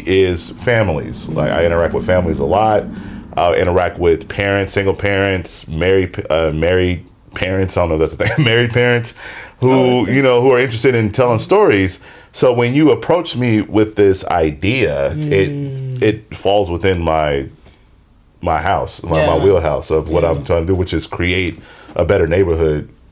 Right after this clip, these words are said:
Speaker 1: And the only way you can create a better neighborhood, a better community, is if the
Speaker 2: Right.
Speaker 1: families is on point.
Speaker 2: Right.
Speaker 1: And
Speaker 2: Right.
Speaker 1: these are the conversations that we need to have, because having a conversation between a mom and a dad could be difficult.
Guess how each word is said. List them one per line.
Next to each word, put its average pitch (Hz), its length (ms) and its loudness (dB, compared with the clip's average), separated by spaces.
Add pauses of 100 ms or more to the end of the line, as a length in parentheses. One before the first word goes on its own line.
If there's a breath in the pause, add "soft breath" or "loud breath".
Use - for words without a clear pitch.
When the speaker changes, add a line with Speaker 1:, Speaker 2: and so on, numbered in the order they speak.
(200)
Speaker 1:
And 90 140 -4
the 90 60 0
only 104 160 4
way - 20 -2
you 101 40 -4
can 92 140 -6
create 95 180 2
a 87 60 2
better 85 240 2
neighborhood, 90 420 2
a 80 40 2
better 80 180 2
community, 98 440 0
is 80 120 -2
if 87 100 0
the 76 100 0
Speaker 2:
Right. 71 80 -4
Speaker 1:
families 104 420 0
is 78 100 -4
on 73 180 -2
point. 71 380 -6
Speaker 2:
Right. 139 440 -2
Speaker 1:
And 107 240 2
Speaker 2:
Right. 156 240 0
Speaker 1:
these 139 220 4
are 135 100 6
the 117 80 2
conversations 110 840 0
that 98 140 6
we 101 100 2
need 98 180 2
to 85 100 4
have, 131 300 2
because 95 460 2
having 107 200 0
a 95 40 0
conversation 98 460 -2
between 95 220 0
a 82 40 0
mom 87 260 2
and 69 80 -6
a 69 40 -4
dad 104 280 2
could 80 100 -6
be 78 100 -6
difficult. 80 580 0